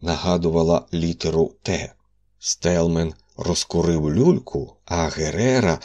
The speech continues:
розстебнув блискавку і дістав з кишені комбінезона сигару. Пакстон якийсь час спостерігав за ними. «То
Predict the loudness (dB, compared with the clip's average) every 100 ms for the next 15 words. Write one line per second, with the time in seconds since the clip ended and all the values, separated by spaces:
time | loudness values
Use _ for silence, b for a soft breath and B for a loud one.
0 | B B -2 0 0 -2 -6 -2 -2 -2
1 | -2 0 0 -2 -6 -6 -10 -12 -6 -4
2 | -2 -2 -2 0 0 -2 -6 -4 -2 0
3 | 0 -2 -6 B B -6 -4 -4 -6 -6
4 | -4 2 2 2 -2 -8 _ -4 -2 -2
5 | -2 -4 -6 -16 _ _ _ _ -2 -2
6 | 0 -2 -2 -4 B B B B -6 -4
7 | -4 -4 -6 -2 -2 -2 -2 -4 -4 -4
8 | -4 -4 -4 -4 -6 -10 -14 -16 -20 _
9 | _ _ _ _ _ _ _ 0 0